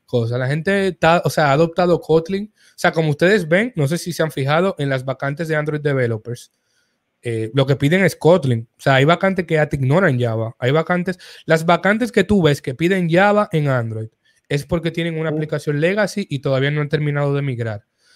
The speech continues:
Speaker 1: Es muy probable que la mayoría de aplicaciones allá afuera que estén con Java estén en proceso de migración o, o, o a
Speaker 2: Wow.
Speaker 1: punto de iniciar ese proceso. Sí,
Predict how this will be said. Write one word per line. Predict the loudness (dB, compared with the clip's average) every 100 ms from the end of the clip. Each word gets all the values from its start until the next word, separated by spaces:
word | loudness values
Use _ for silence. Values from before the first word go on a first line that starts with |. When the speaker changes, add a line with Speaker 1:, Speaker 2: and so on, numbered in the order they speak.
| _
Speaker 1:
Es | -4
muy | 0 0
probable | 2 2 2 0 -6
que | -8 -6
la | -2
mayoría | -2 -2 -2
de | -4
aplicaciones | -4 -4 -4 -4 -2
allá | -2
afuera | -4 -2 -2 -2
que | -6
estén | -6 -6
con | -4
Java | -2 -2 -2 -4
estén | -6 -2 -2
en | -2
proceso | -2 -4 -4 -2
de | -2
migración | -2 -2 -4 -6 -10 -12 _ _ _ _ _ _ _ _
o, | 0 2 2 0
o, | -2
o | 2 4 4
a |
Speaker 2:
Wow. | 4
Speaker 1:
punto | 2 2
de | 2
iniciar | 0 0 -2
ese | -4
proceso. | -6 -6 -6 -8 -10 -10
Sí, | -6 -6